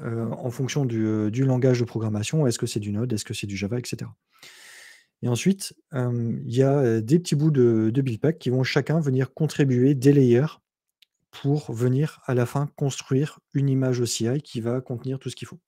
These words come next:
Donc typiquement, là par exemple pour du Node, on va avoir une base Ubuntu et puis on va avoir, euh, une layer qui va être contribuée avec des certificats, une layer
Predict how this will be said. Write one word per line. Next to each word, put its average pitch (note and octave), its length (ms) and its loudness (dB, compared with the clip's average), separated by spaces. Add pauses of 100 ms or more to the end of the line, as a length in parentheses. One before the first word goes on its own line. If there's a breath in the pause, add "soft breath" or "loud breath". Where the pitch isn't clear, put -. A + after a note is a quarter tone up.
(760 loud breath)
Donc A#2 120 -4
typiquement, C#3+ 460 0
là D3+ 120 4
par B2+ 120 -2
exemple C3 240 0
pour B2 160 -2
du G#2+ 120 0
Node, B2+ 320 2 (800 loud breath)
on A#2+ 60 -4
va B2 120 6
avoir C3 320 6
une C3 100 2
base B2+ 220 6
Ubuntu A#2+ 520 2
et A#2+ 40 4
puis - 260 -4
on C3 100 0
va A2+ 140 0
avoir, A#2+ 520 -2
euh, A2 760 -4
une C#3 160 2
layer C3 360 4
qui B2 100 -4
va A2+ 100 0
être A2+ 80 -2
contribuée A#2 520 0
avec A2 160 2
des G2+ 100 -8
certificats, A2+ 640 -6 (500 soft breath)
une C3 140 0
layer B2 240 2